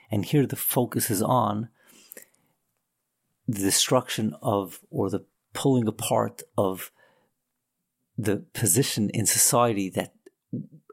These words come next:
in a society where feminine beauty, the beauty of women, is something that is looked up to and respected.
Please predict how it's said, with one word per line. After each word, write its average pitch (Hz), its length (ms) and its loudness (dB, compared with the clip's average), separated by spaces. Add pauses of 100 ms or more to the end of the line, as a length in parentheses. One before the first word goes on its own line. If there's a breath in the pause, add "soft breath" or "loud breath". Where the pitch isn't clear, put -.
in 127 260 0
a 95 60 2
society 117 400 2
where 98 100 -2
feminine 120 580 2
beauty, 107 460 2 (600 soft breath)
the 120 100 -4
beauty 117 280 4
of 104 160 0
women, 113 420 0 (220)
is - 160 2
something 120 380 0
that 110 140 0
is 110 300 0
looked 120 380 0
up 123 200 -2
to 127 220 -2
and 110 160 0
respected. 117 680 -2